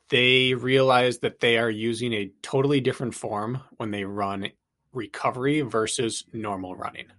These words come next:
Not even versus speed, just versus normal running and recovery. Like, when they go out to run easy,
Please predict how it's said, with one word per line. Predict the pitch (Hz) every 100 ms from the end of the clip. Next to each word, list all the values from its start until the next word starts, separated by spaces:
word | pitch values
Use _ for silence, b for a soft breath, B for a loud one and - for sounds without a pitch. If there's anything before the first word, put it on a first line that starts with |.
| _
Not | 135 165
even | 202 202
versus | 156 147 -
speed, | - 185 143 98
just | 107 113
versus | - 127 - 127
normal | 107 117 117 110
running | 101 104 101 104
and | - 107 98
recovery. | 92 - 123 92 - - _ _ _ _ _ _ _ _
Like, | - 131
when | 113
they |
go | 117 127
out | 143
to | 139 143
run | 135 131 127 -
easy, | 156 165 135 110 104